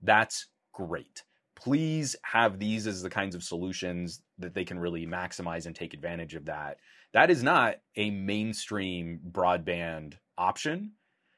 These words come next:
That is not a major mainstream broadband solution for all of the people that live in more densely packed areas and more, especially more urban areas. That's not the gig. So it, it, it's, uh,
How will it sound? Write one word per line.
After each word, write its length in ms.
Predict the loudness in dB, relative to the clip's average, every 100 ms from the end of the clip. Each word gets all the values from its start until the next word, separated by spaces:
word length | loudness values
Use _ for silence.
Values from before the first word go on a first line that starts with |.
| _
That 120 | 0
is 80 | 2
not 200 | 4 4
a 120 | 4
major 500 | 0 -2 -2 0 0
mainstream 640 | -2 -4 -6 -6 -6 -4
broadband 520 | -2 0 0 -4 -6
solution 760 | -8 -4 -2 0 -2 -4 -4 -8 _ _ _
for 160 | 2 8
all 180 | 10
of 80 | 10
the 80 | 6
people 280 | 0 2 6
that 180 | 6 6
live 200 | 4 2
in 140 | 0
more 160 | 0 0
densely 460 | 0 -2 -2 -4
packed 320 | 0 -2 0
areas 500 | 0 0 2 0 -2
and 160 | -4 -6
more, 480 | -6 -4 -2 -4 -4
especially 420 | -6 0 0 0
more 200 | -2 -2
urban 300 | 0 0 0
areas. 560 | -4 -10 -12 -14 -16 -18 _ _ -20 _ _ _ _ _ _
That's 220 | -2 0
not 220 | 0 0
the 80 | -2
gig. 420 | -6 -6 -8 -14 _ _ -20 -20 -20 -20 _
So 480 | 2 6 6 4 0
it, 140 | -4 2
it, 140 | 0 2
it's, 280 | 0 4
uh, 360 | 8 10 10 6